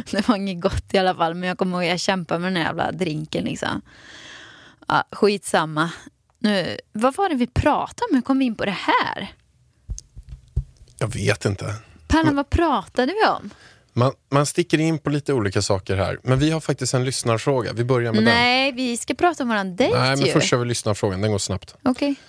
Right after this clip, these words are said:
Speaker 2: Hej Ida och Alex. Jag undrar om ni har varit med om något läskigt. Till exempel någon förföljt er med kniv. Eller någon slags... Eh, skulle vara kul att höra om ni svarade på det här i podden. Eh, stora hälsningar, Angelica Blick.
Speaker 1: <laughs> Lägg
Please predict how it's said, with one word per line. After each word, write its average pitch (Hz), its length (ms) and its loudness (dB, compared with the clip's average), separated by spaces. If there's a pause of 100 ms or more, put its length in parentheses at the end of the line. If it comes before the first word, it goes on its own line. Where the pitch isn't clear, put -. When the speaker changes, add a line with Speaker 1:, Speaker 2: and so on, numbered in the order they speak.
Speaker 2:
Hej 165 380 2
Ida 117 160 2
och 110 80 4
Alex. 95 280 -2
Jag 131 160 2
undrar 135 200 2
om 127 160 0
ni 123 140 2
har 123 100 0
varit 117 280 0
med 131 140 2
om 123 80 0
något 120 260 -2
läskigt. 123 480 0
Till 123 200 0
exempel 117 320 2
någon 113 280 0
förföljt - 540 0
er 101 300 0
med 104 160 -4
kniv. 110 480 -2
Eller 113 140 4
någon 107 280 0
slags... - 540 -2 (120)
Eh, 101 460 2
skulle 123 260 0
vara 120 100 2
kul 131 260 0
att 120 60 4
höra 117 200 2
om 113 120 -2
ni 98 60 -2
svarade 104 400 0
på - 120 -4
det 98 100 2
här 98 300 0
i 101 240 -6
podden. 117 320 -2 (440)
Eh, 104 260 4
stora 107 300 0
hälsningar, 98 560 0
Angelica 95 760 0
Blick. - 480 -6 (1000)
Speaker 1:
<laughs> - 880 -6
Lägg - 400 -2